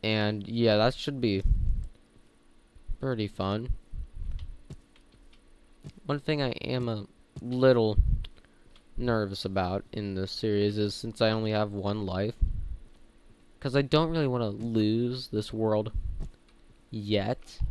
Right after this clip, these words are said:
It, it's him spawning, but let's see him. All right, I just got four buckets of water. Let's try to make this infinite water source. And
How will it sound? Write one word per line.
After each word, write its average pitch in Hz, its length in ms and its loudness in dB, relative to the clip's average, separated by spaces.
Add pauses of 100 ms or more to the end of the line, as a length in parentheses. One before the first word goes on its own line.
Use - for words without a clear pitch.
(2250)
It, 135 100 -12 (180)
it's - 260 -6
him 143 200 -6
spawning, 117 640 0
but 104 200 2 (1000)
let's 107 160 -8
see 110 140 -2
him. 104 340 0 (1600)
All 117 80 0
right, 123 180 2
I 117 80 2
just 110 180 -8
got - 260 0 (120)
four 139 280 -2
buckets 120 380 -2
of 117 80 -2
water. 98 320 0 (960)
Let's - 180 -6
try 131 160 2
to 135 60 -2
make 127 220 -2
this 127 200 -2
infinite 117 360 -4
water 101 260 0
source. 95 400 -4 (2000)
And 95 380 -6